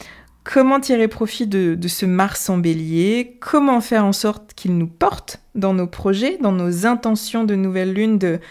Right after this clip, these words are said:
de légèreté, d'ouverture, de, de spontanéité, sans tomber dans de l'impatience, dans le trop d'ego, dans la frustration ou dans la colère.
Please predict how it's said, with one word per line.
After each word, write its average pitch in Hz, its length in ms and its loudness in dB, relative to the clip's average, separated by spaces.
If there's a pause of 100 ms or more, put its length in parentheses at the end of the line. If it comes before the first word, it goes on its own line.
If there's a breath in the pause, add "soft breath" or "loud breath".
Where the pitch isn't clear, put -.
(220 loud breath)
de 185 80 0
légèreté, 180 720 0
d'ouverture, 202 880 0
de, 180 180 -2
de 165 140 -4
spontanéité, 202 1160 0 (800 loud breath)
sans - 400 0
tomber 220 640 2
dans 226 180 4
de 220 100 6
l'impatience, 196 760 -2
dans 196 180 2
le 185 220 0 (140)
trop - 340 2
d'ego, 202 600 2 (360 loud breath)
dans 180 340 6
la 269 140 6
frustration 226 720 -4
ou 220 40 4
dans 190 140 0
la 180 140 -2
colère. - 420 -10